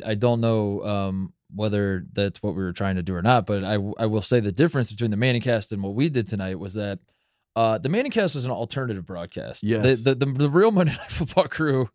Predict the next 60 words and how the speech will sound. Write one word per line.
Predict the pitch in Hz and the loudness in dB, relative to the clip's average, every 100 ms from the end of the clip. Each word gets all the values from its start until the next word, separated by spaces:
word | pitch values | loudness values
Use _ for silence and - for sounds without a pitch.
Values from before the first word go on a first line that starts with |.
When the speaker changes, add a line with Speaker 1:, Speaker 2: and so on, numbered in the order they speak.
| _ _ 127 | _ _ -8
Speaker 1:
exists | 123 151 131 | -2 -2 -2
on | 135 127 | -2 -2
the | 120 | -2
one | 117 127 | -2 -2
channel. | 113 107 101 98 | -2 -2 -2 -4
And | 92 | -2
if | 95 | 0
Speaker 2:
Yes. | 127 | 0
Speaker 1:
you | 131 | 0
want | 131 143 123 | 0 0 0
a | |
different | 117 135 127 117 | 0 0 0 -2
experience, | - 135 120 107 | -2 0 0 -2
you | 107 | -2
flip | 120 117 | -2 2
over | 107 | 2
to | 104 | 2
the | |
other. | 113 104 95 - - _ _ _ - | 2 2 -2 -8 -20 _ _ _ 0
That | 147 220 | 4 4
was | 175 | 4
not | 170 156 | 2 0
the | 135 | 0
case | 139 127 - | 2 0 0
for | 113 107 | -2 -2
us. | 101 95 - - | -2 -6 -10 -6
Uh, | 110 107 | -4 -2
we | 123 156 | -2 0
were | 156 151 135 107 - | 4 4 2 0 -6
it. | 127 110 85 _ _ | -4 -4 -6 _ _
That | 127 135 | 0 0
was | 120 | 0
it. | 107 78 _ 113 | -2 -6 _ -8
Uh, | |
that, | 104 131 | -2 0
if | 123 | 0
you | 127 | 2
were | 139 | 0
stuck | - 147 135 | 2 0 0
with | 143 | 0
us, | 131 123 - | 0 0 -4
if | - 117 | -8 -6
you, | 123 123 | -4 -4
if | 123 | -2
you | 139 | 0
wanted | 147 147 | 0 2
to | 135 | 2
watch | 131 120 | 2 0
Saint | 127 123 | -2 -2
John's | 120 113 | 0 0
play | - 110 | 0 -4
Saint | - 110 | -2 -4
Francis | 107 107 98 95 | -2 -4 -4 -6
and | 101 | -4
you | 101 | -2
wanted | 107 104 | -2 -2
some | 107 | -4
sort | 98 101 | -4 -4
of | 95 | -2
commentary | 101 95 92 90 85 | -2 0 0 -2 -2